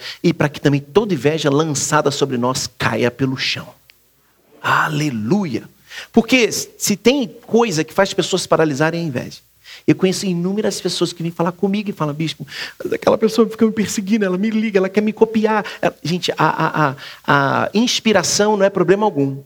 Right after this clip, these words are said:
mas a cópia fiel pode ter uma pontinha aí de,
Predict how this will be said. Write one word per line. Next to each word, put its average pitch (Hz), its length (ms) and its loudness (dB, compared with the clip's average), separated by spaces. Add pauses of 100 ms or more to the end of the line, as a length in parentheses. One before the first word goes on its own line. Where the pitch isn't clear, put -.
mas 135 180 2
a 139 60 0
cópia - 560 -2
fiel 139 520 -4 (1300)
pode - 200 -6
ter 175 100 -4
uma 208 120 -4
pontinha 254 500 -4
aí 277 140 -2
de, 302 200 0